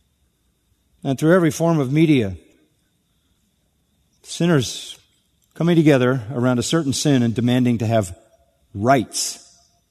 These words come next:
I wonder why the murderers don't do that, and the drug dealers, and the thieves and the rapists. This kind of behavior is nothing more than the expression of sexual lust, twisted and uncontained.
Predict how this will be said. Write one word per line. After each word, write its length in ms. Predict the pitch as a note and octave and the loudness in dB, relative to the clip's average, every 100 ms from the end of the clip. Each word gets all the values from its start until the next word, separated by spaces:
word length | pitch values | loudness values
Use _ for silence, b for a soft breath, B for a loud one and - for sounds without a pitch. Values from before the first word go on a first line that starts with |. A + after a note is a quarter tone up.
| _ _ _ _ _ _ _ _ _ | _ _ _ _ _ _ _ _ _
I 40 | A2+ | -8
wonder 200 | D3 D#3 | -4 0
why 120 | C#3 | 0
the 80 | A#2+ | 2
murderers 460 | B2+ D#3 B2+ A2+ | 2 2 0 -2
don't 180 | G#2+ A2+ | -2 -2
do 120 | A2 | -2
that, 380 | G#2+ G#2 - _ _ _ _ _ _ _ _ _ _ | -2 -4 -8 _ _ _ _ _ _ _ _ _ _
and 100 | A#2 | -8
the 40 | A2+ | -2
drug 260 | C#3+ D3+ | -2 0
dealers, 400 | B2 G2+ F#2+ - _ _ _ _ _ _ _ _ _ _ _ _ | -2 -2 -6 -12 _ _ _ _ _ _ _ _ _ _ _ _
and 120 | B2 | -6
the 60 | A2 | -4
thieves 320 | D#3+ E3 A#2 | 2 4 4
and 100 | A#2 | 0
the 60 | A2 | 0
rapists. 680 | C3 D3 A2+ - - - - _ _ _ _ _ _ _ _ _ _ _ _ _ _ _ _ - | 0 0 -2 -6 -12 -20 -20 _ _ _ _ _ _ _ _ _ _ _ _ _ _ _ _ -12
This 220 | A#2+ C3 | -8 -2
kind 180 | E3+ D3 | 2 2
of 60 | |
behavior 480 | C3 A#2+ E3 D3+ C3 | 2 4 4 4 2
is 180 | B2 G2 | 0 0
nothing 320 | C#3+ F3 A3 | 0 2 2
more 220 | F3 D#3 | 2 2
than 140 | D3 C3 | 2 0
the 60 | |
expression 520 | A2+ - D3+ D#3+ - B2+ | -2 -2 0 0 0 -2
of 100 | - | -2
sexual 480 | D#3+ D#3 D#3+ D3 | -4 -2 0 2
lust, 380 | C3 C3+ C#3+ - | 4 2 0 -8
twisted 420 | - D#3+ - D3+ | -4 -4 -2 -2
and 160 | A#2+ A#2 | 0 0
uncontained. 640 | C3 B2+ B2 A2+ G#2 F2 | 0 -2 -4 -4 -4 -6